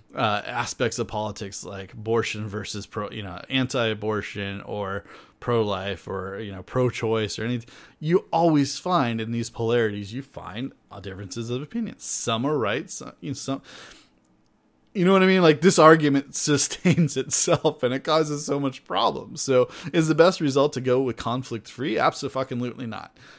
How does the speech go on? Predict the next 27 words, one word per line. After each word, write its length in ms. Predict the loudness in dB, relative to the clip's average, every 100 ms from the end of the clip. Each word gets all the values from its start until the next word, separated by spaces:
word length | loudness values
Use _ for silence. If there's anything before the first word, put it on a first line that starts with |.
| -12
Because 260 | -6 -4 -2
you 100 | -4 -6
absolutely 840 | -4 -4 -4 -6 -6 -4 -4 -4 -8
have 340 | -8 -8 -6
to 140 | -4
understand, 360 | -4 -4 -6 -8
I'm 100 | -6
using 220 | -8 -6
absolutely 440 | -6 -6 -8 -8 -10
that, 140 | -14 -18 -14 -4
you 80 |
have 180 | 2 2
to 80 | 2
understand 460 | 0 0 -2 -8 -8
people's 320 | -10 -10 -12
viewpoints. 520 | -14 -14 -18 -20 -20 _ _ _ -8
And 100 | -6
if 100 | -2
you 100 | 0
refuse 440 | 0 0 2 2
to 60 | 0
do 140 | -2
that, 160 | -2 -2
you're 220 | -2 -4 _ _ _ _ _ 2
almost 500 | 4 4 4 2 2
as 180 | 0
bad 480 | 0 -6 -2 0 0